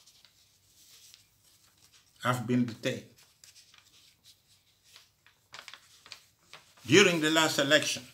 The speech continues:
the president of Uganda told the nation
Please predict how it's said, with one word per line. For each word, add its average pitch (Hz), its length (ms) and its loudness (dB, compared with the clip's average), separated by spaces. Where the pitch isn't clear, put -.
the 113 80 -10
president 135 580 -2
of 117 160 -8
Uganda 127 520 2
told 160 300 -2
the 135 80 -2
nation 139 500 -4